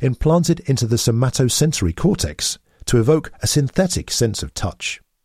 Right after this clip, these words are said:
It was not an entirely natural feeling, sometimes it felt like pressure or being prodded. Other times it was more like a buzzing, Gaunt explains. Nevertheless, tactile feedback made the prosthetic feel much more natural to use,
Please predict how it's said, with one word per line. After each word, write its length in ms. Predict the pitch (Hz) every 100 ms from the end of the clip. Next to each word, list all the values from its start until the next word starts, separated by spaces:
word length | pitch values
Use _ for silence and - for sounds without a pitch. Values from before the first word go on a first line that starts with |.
| _ _ _ _ _ - - -
It 100 | 147
was 140 | 147
not 200 | 175 180 -
an 80 | 135
entirely 500 | 131 - 139 131 135
natural 520 | 98 110 - - 82
feeling, 480 | - 123 120 71 60 _ - - -
sometimes 540 | - 143 160 156 117
it 100 | 104
felt 220 | - 107
like 260 | 113 110 -
pressure 500 | 143 147 - 69 69 -
or 280 | 104 95 95
being 320 | - 113 113
prodded. 540 | - 151 110 71 - - - - -
Other 200 | - 139
times 400 | - 165 160 156 -
it 80 |
was 180 | 110 95
more 260 | 92 117 113
like 160 | 113
a 80 | 123
buzzing, 440 | 95 127 113 76 65 _ _ -
Gaunt 260 | 90 78 78
explains. 640 | - - 69 64 - - _ _ _ _ _ _ - - -
Nevertheless, 560 | 151 160 160 160 - - -
tactile 420 | - 165 - 156 147
feedback 520 | - 135 127 - -
made 200 | 123 123
the 60 |
prosthetic 560 | 117 113 - 131 - -
feel 300 | - 120 107
much 420 | 101 131 104 -
more 180 | 117 113
natural 380 | 101 87 - 90
to 120 | -
use, 480 | 90 92 73 - -